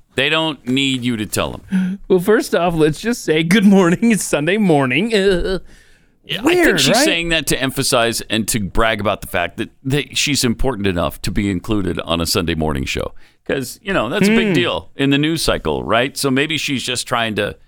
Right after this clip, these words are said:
Speaker 1: "Yeah, I'm on Sunday morning, and there's nothing you can do about it this morning. Good morning." First off,
Speaker 2: So
Speaker 1: uh,
Speaker 2: weird.
Speaker 1: good morning. <laughs>
Speaker 2: Just weird, man.
Speaker 1: Weird and embarrassing.
Speaker 2: I mean, these are the
Speaker 1: So
Speaker 2: people
Speaker 1: very
Speaker 2: who
Speaker 1: awkward.
Speaker 2: are, are
Speaker 1: Running the country.
Speaker 2: running this country.
Speaker 1: Yeah.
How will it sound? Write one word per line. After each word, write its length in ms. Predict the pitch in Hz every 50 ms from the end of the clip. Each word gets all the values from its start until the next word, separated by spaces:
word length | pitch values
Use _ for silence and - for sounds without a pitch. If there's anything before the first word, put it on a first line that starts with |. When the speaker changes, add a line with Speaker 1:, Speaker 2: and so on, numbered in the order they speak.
| _ - - - - - -
Speaker 1:
"Yeah, 160 | - 180 180 151
I'm 60 | 131
on 260 | 135 151 165 160 151 131
Sunday 360 | - - - 165 151 147 143
morning, 540 | 135 131 139 180 196 185 - - - - 180
and 140 | 160 143 151
there's 220 | 180 190 185 160 180
nothing 180 | 190 - 180
you 140 | - 170 175
can 120 | 180 -
do 260 | - - 220 - 226 196
about 320 | 180 190 185 170 175 180
it 120 | 196 208
this 220 | - 247 247 - -
morning. 340 | 233 247 - - 254 247 247
Good 160 | 254 226 226
morning." 480 | 226 214 208 220 254 - - - - - _ - - - - - _
First 340 | - - - 233 - - -
off, 300 | - - - - - - _
Speaker 2:
So 300 | - - - - - -
Speaker 1:
uh, 120 | - - -
Speaker 2:
weird. 140 | - - -
Speaker 1:
good 200 | - 165 160 -
morning. 420 | - 156 147 151 139 - - - - - - - _ _ _ -
<laughs> 840 | 127 - - - 320 320 - - 392 - _ _ - 415 - - -
Speaker 2:
Just 160 | 190 175 139
weird, 400 | 147 139 165 196 202 160 120 104
man. 260 | 117 127 143 147 139 - - _ _ _ -
Speaker 1:
Weird 340 | - 143 156 147 135 131 117
and 140 | 113 107 113
embarrassing. 540 | 92 85 82 92 78 67 64 69 - - 160
Speaker 2:
I 20 |
mean, 120 | 185 175
these 260 | 156 220 269 294 262 -
are 160 | 233 226 233
the 100 | 208 202
Speaker 1:
So 200 | 175 - 151 143
Speaker 2:
people 180 | 262 277 262
Speaker 1:
very 140 | 254 240 220
Speaker 2:
who 60 | 208
Speaker 1:
awkward. 420 | 196 190 214 226 214 - 139 151 147 -
Speaker 2:
are, 380 | 180 185 185 185 180 - - - - _ _ _ _ _ _ _ _
are 120 | - 175 180
Speaker 1:
Running 240 | 233 240 254 254
the 80 | 254 254
country. 520 | 196 - 247 269 269 - - 214 240 233
Speaker 2:
running 340 | 320 494 554 508 480 453 359
this 200 | 320 339 311 311
country. 800 | - - - - - 381 466 - - - 302 285 226 202 170 143
Speaker 1:
Yeah. 320 | - 135 151 156 147 135